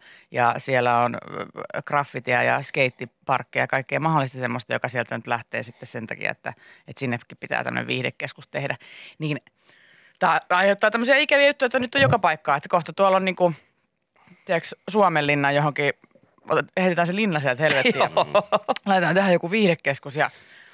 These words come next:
Speaker 1: onko tää Hämeenlinnan, tää Hämeenlinna? Onko tää linna nyt niin hieno? Voidaanko me laittaa tähän joku, tiedätkö sä
Speaker 2: Pikku kauppakeskus siihen ja joku
Speaker 1: siellä
Speaker 2: venue.
Speaker 1: Joku, joku venue. Olisi kiva, kun olisi joku venue.
Speaker 2: Venue.
Speaker 1: Ootteko te, kun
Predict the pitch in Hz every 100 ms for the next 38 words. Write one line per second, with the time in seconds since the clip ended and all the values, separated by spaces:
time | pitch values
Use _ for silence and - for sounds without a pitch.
0 | - 285 349 349 294 311 294 220 190 180
1 | 175 175 214 226 175 170 208 185 143 -
2 | - _ - - - - - 208 240 262
3 | 277 269 208 185 214 214 196 208 185 165
4 | 214 226 196 185 202 190 160 151 160 156
5 | 151 165 156 143 135 - 135 127 127 -
6 | 208 185 190 180 180 170 - - 147 120
7 | 110 127 131 135 180 262 113 95 87 -
8 | - - 302 269 - - - 302 240 185
9 | 269 285 180 151 156 - - - - -
10 | - 285 233 170 165 165 160 233 156 127
11 | 143 160 143 185 135 - - 294 339 -
12 | -